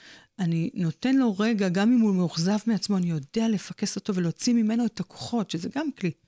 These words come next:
דפנה. זה הכלי, כי אני יכולה להיות בפרדיגמה הפסימית ול-, ולדון איתו על מה היה ומה. אגב,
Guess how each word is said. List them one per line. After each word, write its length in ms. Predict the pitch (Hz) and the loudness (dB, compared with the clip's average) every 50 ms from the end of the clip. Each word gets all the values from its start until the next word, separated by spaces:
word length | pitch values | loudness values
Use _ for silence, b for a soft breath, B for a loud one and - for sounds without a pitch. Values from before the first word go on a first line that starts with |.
| _ _ _ _ _ _ _ | _ _ _ _ _ _ _
דפנה. 300 | 180 165 - - 170 151 143 - _ B B B B B B B B B B B B | -6 -6 -4 -4 -6 -6 -6 -10 _ B B B B B B B B B B B B
זה 200 | 165 170 214 254 | 0 0 2 0
הכלי, 280 | 269 - - 294 277 - | 0 0 0 0 0 0
כי 100 | - 175 | 0 0
אני 160 | 160 190 247 | 2 2 2
יכולה 340 | 269 - - - 214 214 220 | 2 0 0 0 0 0 2
להיות 160 | 240 240 240 | 2 0 0
בפרדיגמה 680 | 202 208 - - 196 180 175 175 180 240 233 247 254 233 | 0 -2 -2 -2 0 0 0 0 0 2 2 2 2 2
הפסימית 640 | 180 - - 165 - - - 247 262 262 262 220 143 | 0 0 -2 -2 0 0 2 2 2 2 2 2 0
ול-, 260 | 151 170 165 160 165 - 160 | 0 0 0 0 0 -2 -2
ולדון 480 | 160 175 165 156 143 139 - 247 262 262 | 0 0 0 -2 -2 0 2 2 4 4
איתו 400 | 269 233 - - - 196 190 - - | 2 0 -2 -4 -4 -4 -4 -4 -6
על 200 | 185 165 160 165 - | -6 -4 -4 -4 -2
מה 220 | 196 196 220 202 | 0 0 2 2
היה 320 | 196 196 185 208 214 208 190 | 0 0 0 0 0 0 0
ומה. 200 | 175 185 185 165 160 B B B B B B B B B - | -2 0 -2 -2 -4 B B B B B B B B B -2
אגב, 160 | 247 233 | 0 0